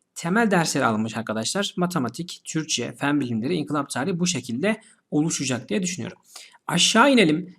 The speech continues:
ve aşağı kısımda arkadaşlar bakalım bizim şeyimiz ne? İnce ayrıntılarımız neler? Hangi konuları göreceksiniz? Mesela Türkçe beş, sözcükte anlam görecekmiş. Sekizinci sınıflara bakalım. Türkçe sekiz, yazım kurallarını göreceksiniz. On ikide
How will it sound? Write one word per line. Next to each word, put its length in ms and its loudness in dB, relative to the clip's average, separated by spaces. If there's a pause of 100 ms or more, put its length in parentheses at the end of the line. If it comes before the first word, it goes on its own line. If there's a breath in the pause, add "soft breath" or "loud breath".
(140)
ve 60 4
aşağı 400 4
kısımda 340 4
arkadaşlar 500 2
bakalım 360 2
bizim 240 2
şeyimiz 400 0
ne? 240 -4
İnce 260 2
ayrıntılarımız 600 0
neler? 240 -2
Hangi 300 0
konuları 360 0
göreceksiniz? 720 0 (540 loud breath)
Mesela 420 0 (280 soft breath)
Türkçe 380 4
beş, 320 2
sözcükte 480 4
anlam 280 2
görecekmiş. 440 -2
Sekizinci 320 0
sınıflara 320 -2
bakalım. 280 -4
Türkçe 300 0
sekiz, 320 2
yazım 220 0
kurallarını 420 2
göreceksiniz. 760 0 (260 soft breath)
On 140 6
ikide 440 -2